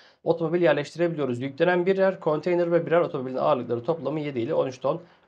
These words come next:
arasında. Peki konteyner ve otomobillerin ağırlıkları ton cinsinden birer tam sayı. Peki bu yük gemisinin yarısı da konteyner.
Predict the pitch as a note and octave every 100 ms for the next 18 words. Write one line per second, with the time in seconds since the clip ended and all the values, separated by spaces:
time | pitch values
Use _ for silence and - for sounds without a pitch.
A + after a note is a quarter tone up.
0 | - D#3 B2 - A2+ - A#2+ - E3 E3+
1 | E3+ E3+ F3 E3+ E3+ E3+ - D#3+ D3+ D#3
2 | D#3+ C#3+ C#3+ C#3 D#3+ D#3+ C#3+ A#2+ A2+ D#3
3 | C3+ C#3+ C#3 B2+ G#2 - D3+ B2 - _
4 | _ _ - - _ - A3 A3 F#3 E3+
5 | E3+ F3 F3 F3 E3+ F3 E3 C#3 C#3 B2
6 | A2 E3 -